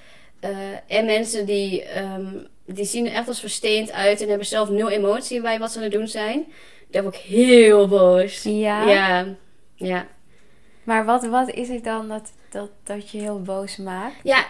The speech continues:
Speaker 1: ik weet het gewoon. Ik denk echt van, wat, eh, waar is je hart? Gewoon dat mensen dan geen hart hebben. En dat maakt me dan boos, omdat ik, ehm, eh, ik he-, voer het laatst best wel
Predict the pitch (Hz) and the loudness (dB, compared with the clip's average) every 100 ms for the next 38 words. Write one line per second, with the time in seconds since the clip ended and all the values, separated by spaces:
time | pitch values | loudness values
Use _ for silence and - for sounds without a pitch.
0 | - 277 226 233 403 427 311 294 285 311 | -4 -4 2 4 6 6 4 0 2 2
1 | 302 302 330 277 269 - - - - - | 0 -2 -2 -2 -4 -14 -16 -20 -20 -18
2 | 220 240 285 285 262 202 277 208 - 233 | -6 -2 0 2 2 4 4 4 0 -4
3 | 233 226 254 277 240 214 185 220 247 202 | -2 0 -2 -2 -2 -2 0 -2 0 -2
4 | 196 196 202 214 240 226 202 190 208 302 | -2 -2 -2 -2 -2 -2 -2 0 0 0
5 | 240 220 220 220 - - - - - - | -4 -6 -6 -10 -20 -20 -20 -20 -20 -8
6 | 220 214 208 - - - - - - 196 | -4 -2 -4 -8 -20 -20 -16 -14 -6 -4
7 | 220 214 - 226 226 220 220 208 240 | -4 -6 -6 -8 -4 -4 -4 -6 -6